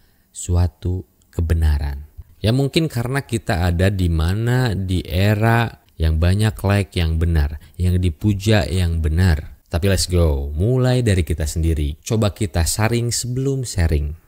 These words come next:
Kita cari di mana kontennya berasal, siapa konten kreatornya, bener nggak sih kontennya itu?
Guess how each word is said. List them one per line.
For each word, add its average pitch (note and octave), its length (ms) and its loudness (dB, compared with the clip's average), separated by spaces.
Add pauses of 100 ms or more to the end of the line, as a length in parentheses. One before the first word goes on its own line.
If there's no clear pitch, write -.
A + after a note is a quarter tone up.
(160)
Kita F#2+ 240 0
cari F2+ 320 -2
di A2 80 -2
mana F2+ 240 0
kontennya D#2 400 -2
berasal, G2 960 -2
siapa D#2 400 0
konten D2+ 400 -4
kreatornya, D2+ 800 -2 (160)
bener A2 240 0
nggak A2 160 -2
sih F2+ 160 -2
kontennya D#2+ 560 -2
itu? - 160 -10